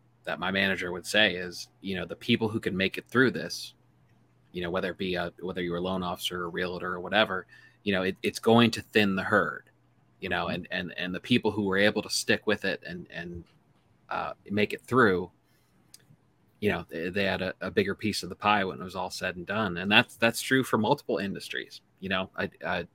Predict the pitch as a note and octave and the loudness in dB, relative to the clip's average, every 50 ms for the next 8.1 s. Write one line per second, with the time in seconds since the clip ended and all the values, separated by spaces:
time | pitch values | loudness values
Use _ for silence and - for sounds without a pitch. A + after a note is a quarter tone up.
0 | _ _ _ - F#2+ F2+ F2 F#2 G2+ G#2+ G#2 - - - - _ _ - - A2+ | _ _ _ -8 -6 -4 0 4 4 4 4 2 -2 -10 -12 _ _ 2 6 6
1 | A#2 A2+ - - A2+ G#2+ - - G2+ F#2+ F2+ G2 - - - - G2+ G#2 G#2+ G#2 | 6 6 4 2 2 2 4 2 0 0 0 -2 -4 -6 -4 -2 -2 -2 -2 -4
2 | _ _ _ _ - - - - _ _ _ _ - - F#2 F#2 F2+ F2+ - - | _ _ _ _ -20 -20 -20 -20 _ _ _ _ -8 -4 -4 -4 -4 -6 -8 -10
3 | D#2 D2+ - _ _ _ _ _ _ _ _ _ - - - G2+ G2 F#2+ F2 F2 | -16 -20 -20 _ _ _ _ _ _ _ _ _ -18 -12 -6 -4 -4 -2 -2 -2
4 | F2+ F#2+ F2 D2+ F#2+ G2 G2 - - G#2 G2 - - G2+ F#2+ F2 - F#2+ F2+ F2+ | -4 -4 -4 -4 -4 -4 -2 0 2 2 2 2 0 -2 -2 0 -2 -4 -4 -6
5 | - - F2+ F2 - G#2+ G2+ G2 - - G#2 F#2+ F#2 F#2 F2+ - - - _ _ | -6 -8 -8 -2 2 4 4 4 4 2 -2 -2 -2 -2 -8 -14 -16 -20 _ _
6 | _ - - F2 E2+ E2+ E2+ D2+ - _ _ _ - - - - - - - - | _ -14 -10 -8 -8 -8 -8 -10 -12 _ _ _ -16 -14 -8 -2 -2 -2 -2 -2
7 | - _ - B2 A2 G2+ - - G#2 G2 - - G#2 F#2 - - G#2+ G#2+ - - | -6 _ 6 6 6 6 6 0 -4 -2 -2 0 0 0 0 -2 -6 -6 -6 -8
8 | - - | -14 -14